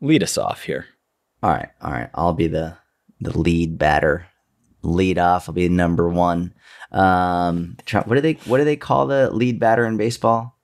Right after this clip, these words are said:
Speaker 1: I'm not a baseball. You've played more baseball in your life than I have, despite being this, like, anti-team sports guy.
Speaker 2: I'm not anti-team sports. I'm just, I'm just super pro individual sports, but I'm not anti-team sports.
Speaker 1: Eh, okay.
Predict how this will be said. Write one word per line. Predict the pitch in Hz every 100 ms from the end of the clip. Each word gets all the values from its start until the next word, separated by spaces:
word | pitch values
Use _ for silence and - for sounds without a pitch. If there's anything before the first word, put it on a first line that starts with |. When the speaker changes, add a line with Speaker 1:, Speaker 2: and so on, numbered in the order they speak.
| _ -
Speaker 1:
I'm | 214
not | 185 85
a |
baseball. | 78 64 76 - 87 85
You've | 104 135 233
played | - 139 113
more | 117
baseball | 101 98 107 - 117
in |
your | 113
life | 110 110
than | -
I | 98 120
have, | 107 82
despite | 87 - 101 98
being | 98 101 101 98
this, | 92
like, | - 92 -
anti-team | 95 101 95 92 110 98
sports | - 101 113 -
guy. | - 127 - _ _ _
Speaker 2:
I'm | -
not | 117 139 -
anti-team | 110 110 110 92 - 87
sports. | 80 107 92 69
I'm | 73 92
just, | 90 - -
I'm | - 95
just | 87 -
super | - 107 -
pro | 82 - - 92 92 85 82 -
individual | 98 90 85 98 - -
sports, | - - - -
but | -
I'm | 92
not | 98 92 - -
anti-team | 92 101 95 76 71 78 - 92
sports. | 90 - 50 - - - _ _ _ - 508 539
Speaker 1:
Eh, | 440 - _ _ _ _ _
okay. | 247 202 156